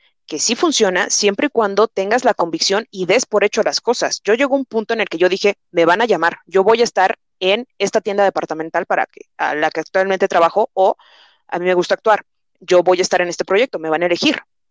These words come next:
ya estoy dentro". Y, o sea, y puede sonar súper mamón porque dices tú, hay mucha gente que dice, "No, no mames, es que tú te estás cegando".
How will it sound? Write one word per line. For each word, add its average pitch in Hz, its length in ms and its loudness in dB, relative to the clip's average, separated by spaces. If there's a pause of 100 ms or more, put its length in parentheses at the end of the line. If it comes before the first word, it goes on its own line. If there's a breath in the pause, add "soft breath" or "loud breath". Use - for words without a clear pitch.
ya 185 160 2
estoy 214 200 2
dentro". 220 360 -4 (100)
Y, 180 140 -4
o - 80 4
sea, 180 280 0
y 202 120 -14
puede 262 180 2
sonar 190 300 0
súper 180 460 0
mamón 170 260 0
porque 185 240 -2
dices 170 200 -8
tú, 180 160 -2 (160 loud breath)
hay 208 100 -2
mucha 220 160 -2
gente 214 160 -2
que 190 60 2
dice, 175 140 -4
"No, 208 320 2
no 226 80 0
mames, 185 280 0
es 180 100 -6
que 262 80 -6
tú - 100 -8
te - 100 -2
estás 190 180 -4
cegando". 202 400 -2